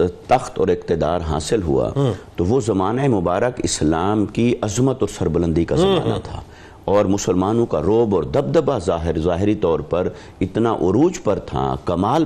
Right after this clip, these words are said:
Speaker 1: پر تھا کہ اس کی مثالیں نہیں ملتی۔
Speaker 2: ہوں۔
Speaker 1: تو جب آپ خراسان کے اندر بلخ میں جب آپ تخت نشین ہوئے تو بادشاہت کا ایک روب و جلال تھا۔
Speaker 2: بالکل ٹھیک۔
Speaker 1: آپ کو جو دنیاوی سہولیات حاصل تھیں، جو مراعات حاصل تھیں،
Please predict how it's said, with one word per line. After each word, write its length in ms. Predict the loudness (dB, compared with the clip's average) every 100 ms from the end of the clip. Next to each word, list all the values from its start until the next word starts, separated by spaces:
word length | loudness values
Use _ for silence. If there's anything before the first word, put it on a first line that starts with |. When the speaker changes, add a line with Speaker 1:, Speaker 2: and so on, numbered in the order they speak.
| -2
Speaker 1:
پر 140 | -4
تھا 360 | -6 -4 -2 -2 -2
کہ 80 |
اس 200 | 0 0
کی 100 | 0
مثالیں 440 | 0 0 -2 -2 0
نہیں 220 | 2 2
ملتی۔ 320 | 2 -2 0
Speaker 2:
ہوں۔ 400 | 2 4 2 0
Speaker 1:
تو 60 | 0
جب 240 | 0 2
آپ 220 | 0 0
خراسان 540 | 2 2 2 0 0 0
کے 180 | 0 2
اندر 200 | 2 2
بلخ 420 | 0 0 0 0
میں 260 | 0 2
جب 260 | 2 0 0
آپ 240 | -4 -2
تخت 240 | -4 -2 -2
نشین 420 | -2 0 0 2
ہوئے 380 | 2 2 2 0 -6 -18 -4
تو 100 | 0 0 -2 -4 -4
بادشاہت 880 | 0 0 0 -2 -2 0 0 0 -4 -2
کا 280 | 0 2
ایک 360 | 2 2 0 0
روب 280 | 0 2 2
و 60 |
جلال 420 | 2 2 4 4 2
تھا۔ 280 | -2 -8 -4 -4
Speaker 2:
بالکل 220 | 0 2
ٹھیک۔ 140 | 4
Speaker 1:
آپ 180 | 2 2
کو 120 | 0
جو 160 | 2 2
دنیاوی 500 | 2 2 2 2 0
سہولیات 680 | 2 0 2 2 2 2
حاصل 320 | -2 -2 -2 0
تھیں، 260 | 2 2
جو 160 | 4 2
مراعات 500 | 2 0 0 0 -2
حاصل 340 | -2 0 -2
تھیں، 300 | 0 0 0